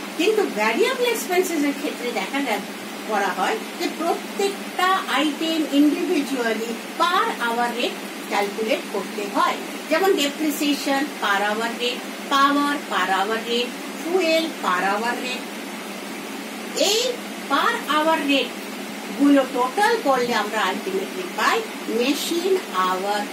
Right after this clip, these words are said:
রেট। এখানে বলে রাখা দরকার যে এফেক্টিভ আওয়ার, ওয়ার্কিং আওয়ার্স বলতে কি বোঝায়। এফেক্টিভ ওয়ার্কিং আওয়ার্স হলো একটা পিরিয়ডের মধ্যে, ধরুন এক মাস, এই পিরিয়ডের মধ্যে নরমাল আওয়ার্স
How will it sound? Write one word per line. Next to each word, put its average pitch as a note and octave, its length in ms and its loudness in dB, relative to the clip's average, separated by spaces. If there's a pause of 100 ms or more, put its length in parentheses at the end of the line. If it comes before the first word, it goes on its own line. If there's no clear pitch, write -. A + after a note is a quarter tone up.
রেট। A3 220 4 (800)
এখানে A4+ 260 2 (120)
বলে C#4+ 260 2
রাখা E4 200 -2 (100)
দরকার A3+ 360 0
যে D4+ 60 -2 (160)
এফেক্টিভ G#4 520 -2 (320)
আওয়ার, C#4 300 2 (380)
ওয়ার্কিং D#4 340 2 (140)
আওয়ার্স C4+ 220 2 (100)
বলতে A#3 300 -4
কি E4+ 100 2 (160)
বোঝায়। G3 420 -2 (680)
এফেক্টিভ A4+ 400 0 (100)
ওয়ার্কিং D4 320 2 (120)
আওয়ার্স A#3 340 0
হলো F3 200 -2 (140)
একটা F#4 140 -2 (120)
পিরিয়ডের E4+ 640 2
মধ্যে, A#3+ 220 -2 (100)
ধরুন A4 240 0 (200)
এক - 80 -6 (120)
মাস, - 180 -6 (520)
এই E4+ 160 0
পিরিয়ডের D4 480 2
মধ্যে D4+ 180 0 (100)
নরমাল A3+ 340 0 (100)
আওয়ার্স G3+ 240 -2